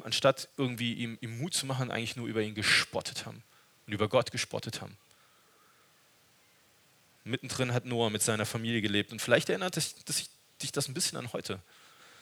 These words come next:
Ich glaube, das ist manchmal gar nicht so weit weg, dass uns genau diese Dinge irgendwie auch begegnen.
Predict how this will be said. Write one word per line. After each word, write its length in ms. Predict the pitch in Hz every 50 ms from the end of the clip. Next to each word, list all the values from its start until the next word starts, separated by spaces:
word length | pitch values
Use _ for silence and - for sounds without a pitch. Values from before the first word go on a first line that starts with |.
| - _
Ich 80 | - -
glaube, 180 | 113 110 107
das 160 | 107 120 120 -
ist 80 | -
manchmal 280 | 127 127 120 - 143 135
gar 120 | 123 117
nicht 120 | 127 139 -
so 120 | - 120
weit 160 | 123 120 113
weg, 140 | 113 - - - - - _ _ _ _ _ _ _ _ _ _ _ _ _ _ _ _ -
dass 140 | - -
uns 120 | 127 120 -
genau 220 | - 117 113 117
diese 220 | 120 117 123 120 110
Dinge 200 | 107 127 120 113
irgendwie 280 | 80 113 120 117 107 -
auch 140 | - -
begegnen. 580 | - - 107 104 104 95 - 101 95 95 98 101